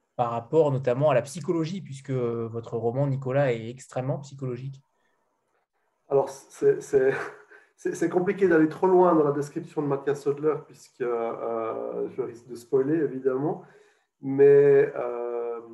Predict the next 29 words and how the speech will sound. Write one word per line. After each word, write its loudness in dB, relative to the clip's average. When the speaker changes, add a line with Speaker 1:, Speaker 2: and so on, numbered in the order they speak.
Speaker 2:
c'est, -6
c'est -2
vrai 2
que, -2
voilà, 0
on, -2
on -6
est -6
dans -2
un 0
monde 4
dans -2
lequel, -6
à -8
mon -6
avis, -6
à -10
mon -12
avis, -8
le, -4
le -4
manichéisme -8
n'existe -12
pas, 0
ou, -16
ou, -18
ou -20
presque -12
pas. -14